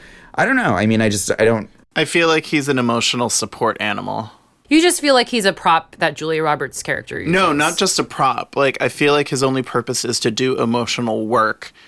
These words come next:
Speaker 2: for damaged, broken characters who, and, like, expects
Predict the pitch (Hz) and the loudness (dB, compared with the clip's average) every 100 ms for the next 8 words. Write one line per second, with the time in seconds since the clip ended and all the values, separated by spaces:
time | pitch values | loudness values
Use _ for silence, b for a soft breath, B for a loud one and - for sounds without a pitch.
0 | b - - 139 120 - 113 _ 120 - | b -14 -2 2 2 0 -12 _ -8 -2
1 | 143 135 135 123 110 - _ 123 120 123 | 0 2 2 0 -2 -8 _ 2 4 4
2 | 135 120 113 - 113 113 - - - - | 2 0 0 0 0 0 -2 -6 -6 -8
3 | - - b b b b _ - 135 123 | -10 -14 b b b b _ 0 2 4
4 | - 127 120 123 123 113 - _ _ - | 2 0 0 0 0 -2 -10 _ _ -6
5 | - - 156 147 - | -4 -2 -2 -2 -4